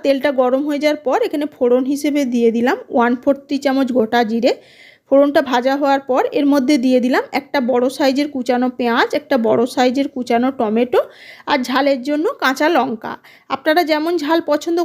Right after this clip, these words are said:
করবেন, লঙ্কাটা সেই অনুপাতেই অ্যাডজাস্ট করে নেবেন। এবার পেঁয়াজ আর টমেটোটা ভালো করে নেড়ে চেড়ে ভাজা হতে দেব। আর পেঁয়াজ আর টমেটোটা তাড়াতাড়ি ভাজা হওয়ার জন্য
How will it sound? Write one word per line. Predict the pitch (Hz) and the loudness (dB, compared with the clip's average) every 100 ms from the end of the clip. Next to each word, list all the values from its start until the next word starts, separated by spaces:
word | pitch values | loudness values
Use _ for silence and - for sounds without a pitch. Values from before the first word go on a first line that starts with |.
| 349 | -2
করবেন, | 370 554 311 | -2 -2 0
লঙ্কাটা | 277 285 311 311 | 0 0 -2 0
সেই | 320 294 | 0 0
অনুপাতেই | 311 302 311 339 | 2 0 0 0
অ্যাডজাস্ট | 330 277 311 311 - | 0 -2 -4 -6 -6
করে | 320 | -6
নেবেন। | 330 339 494 _ - _ - | -4 -6 -6 _ -20 _ -2
এবার | 254 311 - _ | 0 0 -2 _
পেঁয়াজ | 277 277 285 | -6 -2 0
আর | 302 302 | -2 -2
টমেটোটা | 269 269 294 415 | -2 -2 -2 -2
ভালো | 285 254 254 | 0 -2 2
করে | 269 | 0
নেড়ে | 294 277 247 269 269 | 2 2 2 0 2
চেড়ে | 247 269 571 - _ _ _ - | 2 2 0 -4 _ _ _ -14
ভাজা | 226 254 262 | -4 -2 0
হতে | 302 302 294 | -2 -2 -2
দেব। | 302 480 - - | 0 -2 -2 -4
আর | 254 | -4
পেঁয়াজ | 277 277 285 | -2 -2 0
আর | 330 | -2
টমেটোটা | 302 302 311 339 294 | -2 -4 -4 -2 0
তাড়াতাড়ি | 254 254 269 302 | -2 0 -2 0
ভাজা | 254 233 285 | 0 0 2
হওয়ার | 277 254 | 0 -2
জন্য | 277 302 | -4 -2